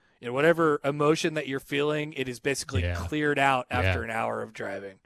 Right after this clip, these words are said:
Speaker 2: I used to have that when I, I lived in Shelton, Nebraska. I worked in Axtell, Nebraska, and it was about a forty-minute commute.
Speaker 1: Mm-hmm.
Speaker 2: And I really liked that commute. It,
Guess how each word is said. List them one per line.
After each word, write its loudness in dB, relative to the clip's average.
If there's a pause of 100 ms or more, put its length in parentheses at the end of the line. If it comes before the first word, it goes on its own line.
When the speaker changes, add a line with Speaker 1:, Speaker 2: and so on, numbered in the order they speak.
(160)
Speaker 2:
I 2
used 2
to 2
have 2
that -2
when -4
I, 0
I 0
lived -4
in 0
Shelton, 0
Nebraska. 0
I 0
worked -6
in -12
Axtell, -2
Nebraska, -2
and -4
it -2
was -2
about -4
a -6
forty-minute -6
commute. 0 (480)
Speaker 1:
Mm-hmm. -12 (120)
Speaker 2:
And -2
I -2 (380)
really 2
liked -2
that -6
commute. -12 (960)
It, -8